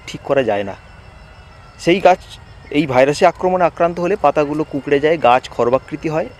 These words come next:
গাছের একটা জায়গা থেকে অনেকগুলো ডালপালা বেরোয় এবং এই গাছে ফলন অত্যন্ত কমে যায়। সাদামাছির আক্রমণ তাই প্রতিহত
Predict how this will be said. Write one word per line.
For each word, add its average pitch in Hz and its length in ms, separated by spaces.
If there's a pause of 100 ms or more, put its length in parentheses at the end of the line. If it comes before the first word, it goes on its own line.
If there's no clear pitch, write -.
(140)
গাছের 123 220
একটা 131 240
জায়গা 127 240
থেকে 127 180
অনেকগুলো 117 380
ডালপালা 120 420
বেরোয় 127 300 (840)
এবং 127 200 (480)
এই 135 140
গাছে 139 320
ফলন 214 300 (240)
অত্যন্ত 156 440 (300)
কমে 101 220
যায়। - 180 (480)
সাদামাছির 160 520
আক্রমণ 185 400 (340)
তাই 127 180 (440)
প্রতিহত 180 400